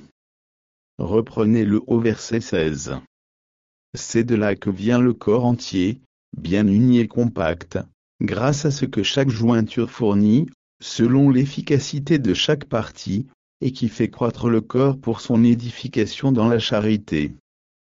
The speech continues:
Chaque partie, chaque pierre est bien jointe, comprimée. Nous n'avons pas la place,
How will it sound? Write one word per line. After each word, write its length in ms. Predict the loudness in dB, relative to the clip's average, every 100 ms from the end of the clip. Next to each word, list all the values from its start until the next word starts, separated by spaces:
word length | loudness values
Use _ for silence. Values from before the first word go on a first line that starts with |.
| _ _ _
Chaque 340 | 0 0 0
partie, 600 | -2 -4 -6 -8 -6 -6 -8 _ _ -6
chaque 320 | 0 0 -2
pierre 340 | -2 0 0 0
est 160 | -2
bien 260 | 0 0 0
jointe, 600 | 0 -2 0 0 -2 -4 -6 _ _ _
comprimée. 680 | 0 0 0 -2 -2 -2 -8 _ _ _ _ _ _ _ _ 0
Nous 220 | 2 4
n'avons 340 | 2 0 -2
pas 180 | -2 -2
la 140 | -2 -2
place, 640 | -2 0 0 -2 -8